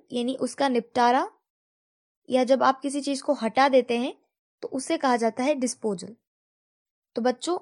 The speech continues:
आपका ये जो पूरा chapter है यह waste disposal के ऊपर है, यानी कचरे के निपटारे के ऊपर है कि उसे आप किस तरीके से हटा दें, किस तरीके से साफ कर दें।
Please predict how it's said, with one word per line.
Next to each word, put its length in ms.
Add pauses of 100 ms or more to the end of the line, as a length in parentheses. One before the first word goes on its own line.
आपका 300
ये 60
जो 100
पूरा 380
chapter 420
है 220 (440)
यह 180
waste 600
disposal 600
के 120
ऊपर 300
है, 120 (480)
यानी 160 (120)
कचरे 360
के 220 (140)
निपटारे 680
के 100
ऊपर 280
है 120
कि 120
उसे 200
आप 160
किस 200
तरीके 300
से 140
हटा 360
दें, 180 (460)
किस 180
तरीके 320
से 200 (160)
साफ 420
कर 140
दें। 140